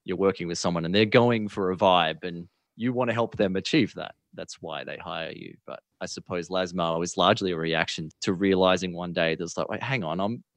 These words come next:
I'm a session musician. I never really sought to become that." It just was something that happened, which, you know, I don't regret, but I always wanted something that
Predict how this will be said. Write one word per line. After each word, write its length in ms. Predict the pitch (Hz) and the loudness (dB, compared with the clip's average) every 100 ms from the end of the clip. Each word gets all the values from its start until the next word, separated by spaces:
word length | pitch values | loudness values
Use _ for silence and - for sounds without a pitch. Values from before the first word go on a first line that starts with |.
| 101 | -6
I'm 140 | 113 | -4
a 40 | |
session 400 | 110 - 139 - | -2 0 0 0
musician. 500 | 101 95 92 82 92 | -2 -2 -4 -4 -4
I 120 | 82 95 | -4 2
never 280 | 117 117 | 4 4
really 560 | 104 101 107 104 98 92 _ _ | 2 2 0 0 -2 -4 _ _
sought 580 | - - - 123 113 - | -10 -8 -2 0 0 -2
to 120 | - | -8
become 480 | 95 92 - 107 107 | -8 -8 -4 -4 -4
that." 280 | 82 80 - | -4 -6 -6
It 180 | 107 - | -8 -8
just 340 | - 92 - | -6 -8 -8
was 140 | - 87 | -8 -6
something 300 | 101 - 85 | -6 -6 -6
that 140 | 82 | -6
happened, 560 | - 95 76 71 82 151 - _ _ _ _ _ _ | -2 -2 0 -4 -6 -14 -18 _ _ _ _ _ _
which, 340 | - 92 - - _ - | -12 -8 -8 -10 _ -10
you 100 | 90 | -8
know, 80 | 71 | -6
I 120 | 127 | -8
don't 300 | 113 82 76 | -4 -4 -4
regret, 440 | 78 - 104 127 - | -10 0 0 0 -2
but 140 | 85 - _ _ | -4 -4 _ _
I 380 | - 85 80 82 _ _ _ _ _ _ 104 95 90 _ _ _ - | -6 -6 -6 -8 _ _ _ _ _ _ -16 -16 -16 _ _ _ -6
always 520 | 101 101 98 95 - | -2 0 2 0 -2
wanted 400 | 95 92 87 87 - | -4 -2 -4 -6 -10
something 720 | - - 107 101 113 95 87 | -10 -2 -2 0 -2 -2 -2
that 140 | 95 | -4